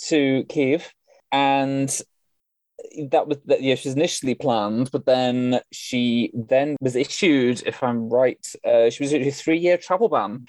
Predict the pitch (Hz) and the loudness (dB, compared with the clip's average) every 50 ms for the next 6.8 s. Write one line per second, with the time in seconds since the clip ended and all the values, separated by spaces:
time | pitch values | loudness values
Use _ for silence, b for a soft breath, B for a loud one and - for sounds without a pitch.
0 | _ _ 135 135 135 143 139 139 135 - 147 131 131 127 147 - 135 - - 135 | _ _ 2 2 2 2 0 -2 0 0 0 0 0 -2 -6 -8 -6 -4 -2 -2
1 | 127 127 - - - - - 135 117 117 120 120 127 127 123 120 113 113 113 90 | -2 -4 -4 -6 -6 -2 -2 0 0 0 0 0 0 0 2 2 2 2 2 2
2 | 107 123 120 113 117 110 107 - 131 117 113 113 107 107 117 113 113 107 110 110 | 2 0 0 0 0 -2 0 0 0 0 2 0 0 2 2 4 4 4 2 0
3 | - _ _ _ _ - 123 123 - - 120 120 117 123 - - - 113 117 110 | -2 _ _ _ _ -8 -4 -4 0 0 0 0 0 -4 -6 -4 -2 0 0 0
4 | 117 - - 120 113 120 - - 113 110 - - 143 131 - - 127 113 113 107 | -2 -4 -4 -2 -2 -2 -2 -2 -4 -4 -4 -4 -6 -6 -2 -2 -2 -2 -2 -2
5 | 92 92 95 - _ _ - - 120 127 - - - - - - 170 151 151 160 | -4 -4 -4 -6 _ _ -4 -4 -4 -4 -6 -10 -16 -10 -2 2 2 4 4 2
6 | 165 170 180 185 190 - - 196 196 190 190 190 214 240 226 | 0 -2 -4 -4 -4 -2 -2 -2 -2 0 0 0 0 -2 -2